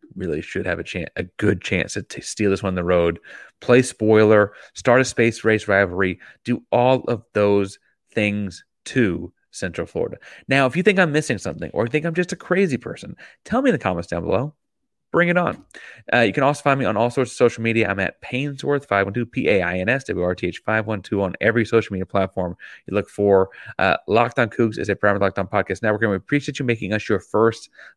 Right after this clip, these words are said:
listen of the day. Heads up, today is Wednesday. Tomorrow is Turkey Day. Happy Thanksgiving. Um,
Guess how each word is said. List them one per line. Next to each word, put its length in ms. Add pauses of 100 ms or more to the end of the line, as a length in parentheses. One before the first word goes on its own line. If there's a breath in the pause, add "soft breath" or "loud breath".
listen 460
of 280
the 80
day. 460 (300 soft breath)
Heads 280
up, 200
today 320
is 340 (100)
Wednesday. 560
Tomorrow 300
is 80
Turkey 240
Day. 160
Happy 240
Thanksgiving. 560 (440 loud breath)
Um, 440